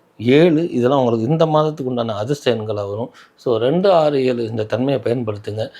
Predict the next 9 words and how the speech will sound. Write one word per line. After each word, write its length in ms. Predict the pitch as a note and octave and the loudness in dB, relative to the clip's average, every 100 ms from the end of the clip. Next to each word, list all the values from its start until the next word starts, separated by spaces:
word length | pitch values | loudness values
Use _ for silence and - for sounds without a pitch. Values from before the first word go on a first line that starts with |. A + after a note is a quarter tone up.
| - _ | -20 _
பொதுவா 340 | F3 G#3+ G#3 C#3 | 0 2 2 2
கடகராசிக்காரர்கள் 920 | C#3+ F3+ B3 F3 - C3 A2+ A2 - | 2 2 4 2 0 -2 -2 -2 -4
இந்த 240 | C3+ C3+ | -2 0
ஆவணி 320 | A2+ B2+ E3 D#3 | 2 2 0 -2
மாசம், 400 | B2 A2 B2+ - - - - | -2 -2 -4 -6 -14 -20 -6
அஹ், 200 | A2+ G#2 | -4 0
தேவையில்லாத 720 | D3 F3+ G3+ G3 F3 E3+ D3 | 2 4 4 2 4 2 2
பேச்சை 360 | - C#3+ C#3+ C3 | 2 0 0 -2
குறைங்க, 360 | A#2 A2+ A2+ B2+ | 0 -2 -2 -4